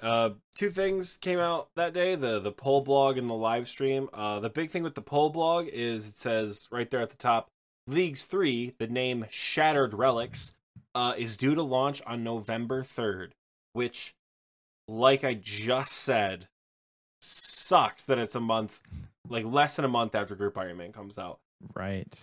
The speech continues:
Speaker 1: A-, as someone who plans on mostly A F K-ing my group Iron Man anyway,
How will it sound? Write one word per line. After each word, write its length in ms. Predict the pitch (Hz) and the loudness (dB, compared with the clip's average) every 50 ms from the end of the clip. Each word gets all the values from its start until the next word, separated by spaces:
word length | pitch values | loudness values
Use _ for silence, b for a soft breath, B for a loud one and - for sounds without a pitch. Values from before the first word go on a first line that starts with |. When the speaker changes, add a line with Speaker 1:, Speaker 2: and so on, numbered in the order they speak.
| - - | -6 -2
Speaker 1:
A-, 220 | 139 151 160 - - | -2 -2 0 0 2
as 200 | 175 196 214 - | 2 2 2 4
someone 300 | - 247 233 220 220 202 | 4 4 4 4 4 2
who 160 | 156 143 165 139 | 0 0 -4 -4
plans 380 | - - - 143 143 143 135 | -4 0 2 2 4 4 4
on 120 | 143 127 120 | 4 4 4
mostly 380 | 113 117 117 - - 127 117 - | 2 0 0 -2 -2 -4 -4 -2
A 140 | - 113 117 | -2 -4 -4
F 120 | 123 117 101 | -4 -4 -2
K-ing 380 | - 135 127 123 123 117 110 107 | 0 0 0 0 -2 -4 -4 -2
my 180 | 107 110 110 | 0 0 0
group 280 | 101 110 117 113 - 110 | 0 -2 -2 -2 0 0
Iron 260 | 107 110 110 110 107 | 0 0 0 -2 -2
Man 360 | 107 104 104 104 95 95 92 - _ _ _ _ _ _ _ _ | -2 -2 -4 -4 -6 -10 -12 -16 _ _ _ _ _ _ _ _
anyway, 1000 | - 104 101 110 123 135 151 160 165 170 180 180 185 202 214 226 254 247 240 | -10 -8 -6 -2 0 0 0 0 2 2 4 4 4 4 2 0 -2 -4 -8